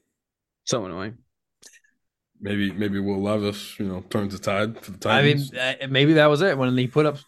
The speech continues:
Speaker 3: twenty-eight points and gave Hopkins three touchdowns, it gave the Titans some hope of competing.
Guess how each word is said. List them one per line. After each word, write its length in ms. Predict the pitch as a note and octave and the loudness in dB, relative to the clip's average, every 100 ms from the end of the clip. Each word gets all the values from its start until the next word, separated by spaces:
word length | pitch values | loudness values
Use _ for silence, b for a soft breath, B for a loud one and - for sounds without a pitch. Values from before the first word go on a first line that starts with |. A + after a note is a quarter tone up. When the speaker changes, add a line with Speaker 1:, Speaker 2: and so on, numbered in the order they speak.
| _ | _
Speaker 3:
twenty-eight 460 | - D3+ D#3 D3+ C#3+ | -8 -4 -2 -2 -2
points 380 | D3+ F3+ D#3+ - | 0 0 -2 -8
and 120 | C3 | -6
gave 240 | C3+ C3+ B2 | -2 -2 -4
Hopkins 500 | C3 C3 C#3+ B2 - | -4 -4 -4 -8 -4
three 160 | C#3 | -4
touchdowns, 500 | B2+ F#3 - A2 G#2 | 0 -2 -2 -4 -4
it 60 | G#2 | -4
gave 180 | A2 A2+ | -4 -4
the 60 | G2 | -4
Titans 360 | - B2 A2 | -4 -4 -4
some 100 | G#2+ | -6
hope 260 | G#2 D#3+ - _ _ _ _ _ _ _ _ | -2 -2 -4 _ _ _ _ _ _ _ _
of 160 | A2+ G#2 | -8 -6
competing. 420 | G#2 B2+ F3 - | -4 0 0 -2